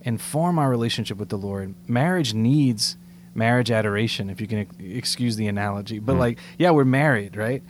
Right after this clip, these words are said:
Speaker 1: But you also need time to sit and contemplate and rest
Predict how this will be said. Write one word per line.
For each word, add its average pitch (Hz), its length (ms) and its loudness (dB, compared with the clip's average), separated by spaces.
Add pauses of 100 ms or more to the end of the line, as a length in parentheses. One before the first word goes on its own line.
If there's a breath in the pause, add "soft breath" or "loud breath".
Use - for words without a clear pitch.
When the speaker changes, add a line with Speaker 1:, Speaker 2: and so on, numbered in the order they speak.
(240 loud breath)
Speaker 1:
But 135 140 -2
you 151 100 -2
also 170 280 0
need 143 180 0
time 139 400 0 (100)
to 120 280 -2
sit - 500 0
and 123 160 -6
contemplate 123 540 -4
and 107 280 -6
rest 120 380 0